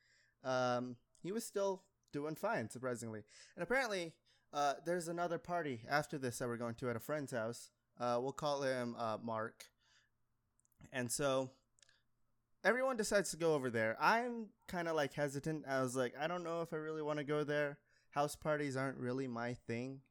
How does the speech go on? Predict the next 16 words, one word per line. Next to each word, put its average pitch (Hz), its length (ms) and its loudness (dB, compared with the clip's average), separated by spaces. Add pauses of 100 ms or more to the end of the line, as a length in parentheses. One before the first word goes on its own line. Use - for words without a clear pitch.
(520)
Uh, 104 400 -2 (280)
I 123 60 -6
just, 120 280 -8
I 135 40 -4
feel 123 180 -4
like 123 140 0
it 123 60 -4
gets 117 220 -4
weird. 123 400 -4 (580)
Um, 135 480 2
so 165 120 -2
I'm 170 120 0
on 214 120 2
my 196 100 4
way 170 120 4
home, 127 480 -2